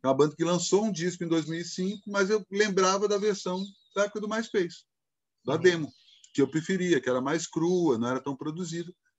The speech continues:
Speaker 1: e não tá no YouTube.
Speaker 2: É, não, o YouTube é a nova
Speaker 1: Esse é o tipo de material que não tá no YouTube, saca?
Speaker 2: Pode crer, mas é raro, né?
Speaker 1: É muito
Speaker 2: Mas
Speaker 1: raro.
Speaker 2: é, é, o YouTube virou a, a grande biblioteca da humanidade, assim,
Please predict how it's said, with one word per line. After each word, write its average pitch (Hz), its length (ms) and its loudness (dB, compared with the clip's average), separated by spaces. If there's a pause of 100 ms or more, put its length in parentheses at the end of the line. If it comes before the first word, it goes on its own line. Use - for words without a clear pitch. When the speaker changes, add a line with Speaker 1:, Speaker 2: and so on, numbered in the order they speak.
Speaker 1:
e 98 60 -4
não 113 160 2
tá 120 120 -2
no 131 120 -2
YouTube. 135 280 -6 (1800)
Speaker 2:
É, 160 180 2
não, 196 140 4
o 147 60 2
YouTube 151 320 -2
é 190 40 4
a 185 40 2
nova 180 160 6
Speaker 1:
Esse 196 200 4
é 233 60 8
o 214 120 2
tipo 254 380 2
de 233 80 2
material 180 580 8
que 156 120 6
não 135 160 4
tá 123 180 4
no 113 140 4
YouTube, 110 440 2
saca? 135 480 -2 (480)
Speaker 2:
Pode 123 180 -6
crer, 123 300 -8
mas 120 200 -6
é 131 60 0
raro, 127 320 2
né? 113 140 -12 (480)
Speaker 1:
É 120 80 0
muito 160 220 0
Speaker 2:
Mas 131 160 6
Speaker 1:
raro. 143 160 2
Speaker 2:
é, 143 340 0 (460)
é, 143 320 6
o 131 80 0
YouTube 151 380 2
virou 180 240 6
a, 196 200 8
a 156 120 6
grande 170 240 2
biblioteca 175 760 2
da 180 60 4
humanidade, 185 540 6
assim, 113 280 -14